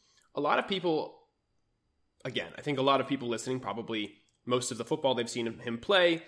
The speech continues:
was at the World Cup in that four five one, where he's, you know, this sort of shuttle player between two banks of four. You have, um,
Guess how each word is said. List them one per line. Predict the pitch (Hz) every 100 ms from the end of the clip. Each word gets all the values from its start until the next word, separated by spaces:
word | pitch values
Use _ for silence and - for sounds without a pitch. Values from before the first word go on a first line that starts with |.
| - -
was | 147 147
at | 135
the |
World | 120 113 -
Cup | 107 107 - _ _ _ _
in | 170 165
that | 135
four | - 143
five | 131 123 110
one, | 107 101 104 95 _ _ -
where | 123 107
he's, | 131 120
you | 123
know, | 101 95 - _ _ _
this | 120 117 - - -
sort | - 165 135
of |
shuttle | - - 147 143
player | 139 123 110 107
between | 104 113 147 143 135 127
two | - 135
banks | 127 113 117 -
of | 95
four. | - 92 90 - -
You | 107
have, | 110 107 - - - _ _ 101
um, | 101 95 95 95